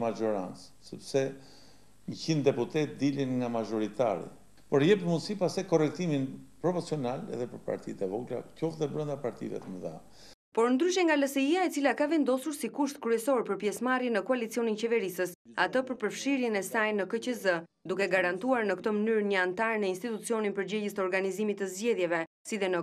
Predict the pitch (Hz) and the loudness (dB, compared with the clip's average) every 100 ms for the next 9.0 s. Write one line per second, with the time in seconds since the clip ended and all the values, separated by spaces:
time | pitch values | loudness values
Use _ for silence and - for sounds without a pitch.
0 | 170 233 208 226 202 180 190 196 196 190 | 0 -2 0 0 0 0 0 2 0 0
1 | 196 185 196 185 180 180 196 208 180 190 | 0 0 0 0 -2 -4 -4 -2 0 0
2 | 262 214 175 175 165 - _ 190 254 359 | 0 0 2 0 -2 -8 _ -2 0 0
3 | 359 294 294 330 262 277 254 - 277 269 | 0 0 2 2 2 2 0 0 -2 0
4 | 254 262 180 160 143 - _ - 214 208 | 0 -2 0 -2 -4 -10 _ -6 -2 2
5 | 185 180 - 262 311 240 226 214 277 277 | 0 0 -2 2 2 2 0 2 2 4
6 | 311 262 247 339 269 196 277 302 233 180 | 4 2 2 0 -2 0 0 0 0 0
7 | 202 247 214 262 214 180 156 143 - - | 0 0 0 -2 2 2 0 -2 -8 -8
8 | 139 143 131 127 127 143 165 165 165 | 0 2 4 4 4 2 2 0 -4